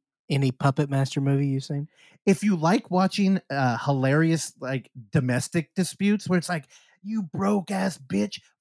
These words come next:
Speaker 2: fuck y'all." Like, "Y-, why don't you wanna fu-," like, those kind of conversations, like reality T V on the Zeus network.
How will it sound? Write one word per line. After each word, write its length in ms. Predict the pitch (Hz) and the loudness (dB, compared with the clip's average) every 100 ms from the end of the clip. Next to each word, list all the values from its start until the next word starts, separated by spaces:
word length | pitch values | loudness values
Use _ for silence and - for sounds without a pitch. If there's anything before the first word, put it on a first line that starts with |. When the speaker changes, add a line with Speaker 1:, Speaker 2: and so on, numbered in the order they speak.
| - | -2
Speaker 2:
fuck 260 | 262 190 220 | 0 0 2
y'all." 340 | 220 196 - - 175 | 4 4 2 -6 0
Like, 340 | 170 147 - _ _ _ _ - | 0 0 -6 _ _ _ _ -4
"Y-, 100 | 180 | 0
why 160 | 180 220 | 4 6
don't 220 | 226 - | 6 6
you 80 | 226 | 4
wanna 240 | 214 214 175 | 6 4 2
fu-," 160 | 202 - | -2 0
like, 280 | 170 156 - | 2 2 0
those 280 | - 180 151 | 4 4 4
kind 200 | 202 196 | 2 2
of 80 | 190 | 4
conversations, 840 | 202 214 - 220 220 240 240 - - | 4 2 2 0 0 0 -2 -2 0
like 200 | 185 135 | 0 0
reality 500 | 131 143 143 165 165 | 0 2 2 2 0
T 180 | 151 170 | 0 0
V 140 | 147 156 | 2 2
on 120 | 151 | 2
the 80 | 123 | 0
Zeus 360 | - 135 143 196 | -2 -4 -2 0
network. 400 | 196 208 240 | 0 0 -2